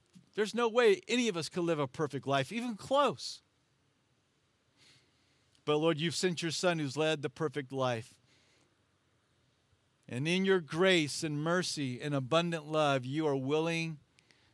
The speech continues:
and you have decreed that those who put their faith in him, that that righteousness will transfer to us. We just, we worship you, Lord. We say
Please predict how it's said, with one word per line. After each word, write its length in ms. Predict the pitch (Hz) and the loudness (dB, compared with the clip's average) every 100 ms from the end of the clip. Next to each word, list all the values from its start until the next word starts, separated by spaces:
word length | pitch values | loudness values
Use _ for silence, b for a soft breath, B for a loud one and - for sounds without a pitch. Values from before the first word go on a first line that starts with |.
| b b | b b
and 140 | - 135 | -6 -2
you 100 | 151 | 0
have 100 | 147 | 0
decreed 540 | 151 139 156 151 139 | -4 -6 -2 0 0
that 160 | 123 - | -2 0
those 300 | 143 151 139 | 2 2 -2
who 100 | 156 | -8
put 240 | - 147 | -6 -4
their 140 | 151 135 | -2 -4
faith 580 | - 147 147 143 - _ b b b | 0 0 0 -4 -16 _ b b b
in 200 | - 147 | -6 -2
him, 440 | 135 147 131 117 107 b b b b b | -2 0 0 -2 -8 b b b b b
that 280 | 127 123 120 | -4 -4 -2
that 280 | 165 156 143 | 0 0 -2
righteousness 680 | 156 156 139 135 147 135 | -6 -6 -6 -10 -8 -6
will 60 | 143 | -8
transfer 420 | - 151 139 - | -6 -4 -4 -4
to 80 | 131 | -6
us. 260 | 131 135 - | -4 -4 -4
We 120 | 156 | -6
just, 300 | 143 156 - | -4 -6 -6
we 160 | 147 147 | -6 -4
worship 540 | 127 208 233 285 - | 0 0 0 -6 -8
you, 140 | 107 92 | -14 -16
Lord. 220 | 95 - - | -20 -18 -10
We 100 | 175 | -8
say 300 | - 214 | -4 -4